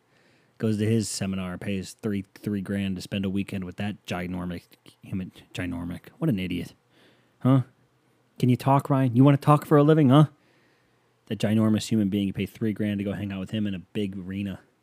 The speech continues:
And he tries to get you to blame your dad for all your problems. And then he's like, "No, actually, your dad helped you. He got you here." Gave me three grand so I can go back and have my island full of slaves. I mean, s-, uh, servants. I mean,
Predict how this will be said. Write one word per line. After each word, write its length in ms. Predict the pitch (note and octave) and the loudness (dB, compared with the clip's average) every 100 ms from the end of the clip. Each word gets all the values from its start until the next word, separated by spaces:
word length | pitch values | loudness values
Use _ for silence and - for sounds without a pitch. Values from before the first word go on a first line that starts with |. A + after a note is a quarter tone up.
| _ _ _ _ _ _ _ _ | _ _ _ _ _ _ _ _
And 80 | G#2 | -10
he 60 | F#2+ | -8
tries 260 | - G2+ | -6 -6
to 60 | F#2+ | -4
get 160 | G2 - | -6 -6
you 80 | |
to 60 | F#2+ | -8
blame 260 | E2+ G#2 G2+ | -6 -6 -6
your 100 | F#2 | -6
dad 300 | F#2+ F#2+ F#2+ | -8 -8 -8
for 80 | |
all 80 | F#2+ | -8
your 80 | F#2+ | -8
problems. 340 | G2+ F#2 F#2 | -8 -10 -10
And 80 | F#2 | -8
then 80 | F#2+ | -8
he's 100 | F#2 | -6
like, 120 | F2+ | 2
"No, 160 | C#3 D3 | 4 4
actually, 400 | B2+ D#3 B2+ A#2+ - _ | 0 -2 0 0 -4 _
your 80 | - | -2
dad 300 | C#3 F3 B2 - _ _ | 2 2 0 -8 _ _
helped 340 | - F3 F3+ - | 0 2 2 -2
you. 160 | F2+ - _ _ _ _ _ _ | -8 -10 _ _ _ _ _ _
He 100 | D3+ | -2
got 180 | D#3 D3 | 0 2
you 80 | C3+ | 4
here." 400 | E3+ F3 A#2 - _ - | 8 6 4 -4 _ -4
Gave 180 | A#2 C#3+ | 2 4
me 120 | D3 | 4
three 240 | D#3+ D#3 D#3 | 2 2 2
grand 300 | D3 F3 C3+ - _ | 4 4 2 -4 _
so 100 | - | -4
I 40 | E3 | 0
can 60 | |
go 80 | D3+ | 0
back 220 | D3+ D3+ - _ - | 2 0 -4 _ -2
and 100 | C#3 | 0
have 120 | D#3+ | 0
my 140 | C#3 | -2
island 300 | C3 F3 D3 | 0 2 2
full 140 | F3+ D3 | 2 -2
of 80 | |
slaves. 560 | - F3 F3 A#2+ - - _ _ _ | 0 0 0 -2 -8 -18 _ _ _
I 80 | - | 2
mean, 200 | D3+ D3 - - _ - | 4 4 2 -10 _ -8
s-, 160 | D3+ - | -8 -8
uh, 100 | - E3 - | -10 -12 -2
servants. 340 | - G3 C3 | 4 4 4
I 60 | B2 | 6
mean, 240 | E3+ C#3 | 6 6